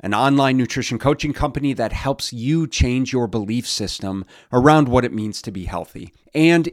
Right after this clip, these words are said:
in this conversation with my friend Mike Milner, owner of pop, Peak Optimization Performance,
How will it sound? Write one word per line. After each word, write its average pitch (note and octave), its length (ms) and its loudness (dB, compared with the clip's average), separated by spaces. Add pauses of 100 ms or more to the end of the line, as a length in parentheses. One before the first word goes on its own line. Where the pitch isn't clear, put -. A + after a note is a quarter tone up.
in E3 320 4
this A3 180 0
conversation D#3+ 720 -2
with B2+ 160 -4
my B2 120 0
friend A#2 380 -2
Mike G2+ 320 -2
Milner, G2+ 560 -4 (100)
owner C#3 380 2
of A2+ 460 -4
pop, - 440 -2 (460)
Peak E3+ 300 -2 (140)
Optimization B2 840 -2
Performance, F#2 800 -6